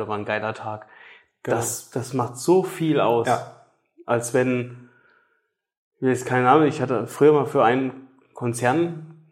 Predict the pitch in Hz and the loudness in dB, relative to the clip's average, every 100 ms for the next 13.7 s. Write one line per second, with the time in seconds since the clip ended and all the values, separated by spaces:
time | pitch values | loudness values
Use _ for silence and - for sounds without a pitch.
0 | _ _ _ 151 143 139 151 156 160 175 | _ _ _ -4 -4 -2 -4 0 2 2
1 | - - - - 135 127 135 - - _ | -4 -14 -20 -6 -2 0 -2 -8 -20 _
2 | _ _ _ _ - 123 123 120 123 120 | _ _ _ _ -6 -2 -2 -2 0 2
3 | 113 113 113 113 - 113 107 - 139 147 | 4 4 0 -4 -8 -4 -4 4 6 6
4 | 165 147 131 123 123 117 - 139 139 143 | 4 2 0 0 -2 -4 -6 -8 -8 -10
5 | - 131 131 139 - 110 127 135 - 139 | -4 -4 -4 -8 -6 -8 -8 -12 -8 -6
6 | 147 147 - 120 120 117 120 117 117 - | -6 -10 -14 -8 -6 -4 -6 -8 -8 -4
7 | 131 131 131 127 - - 135 135 127 127 | -4 -2 -6 -10 -10 -4 -2 -2 0 0
8 | 135 - 131 139 - - - - - _ | -2 -2 -2 -2 -8 -16 -20 -20 -20 _
9 | 143 131 127 123 135 139 147 156 156 - | -2 0 2 4 4 4 4 2 -2 -12
10 | - - 147 131 170 160 - - - 180 | -20 -8 0 2 2 -2 -14 -16 -8 -2
11 | 123 120 120 117 - - - 131 156 165 | 2 2 0 -4 -12 -12 -2 0 2 0
12 | 131 123 120 120 117 113 120 - - 113 | -4 -2 2 2 2 0 -6 -16 -4 0
13 | 107 104 156 170 165 - | 2 2 6 6 6 -8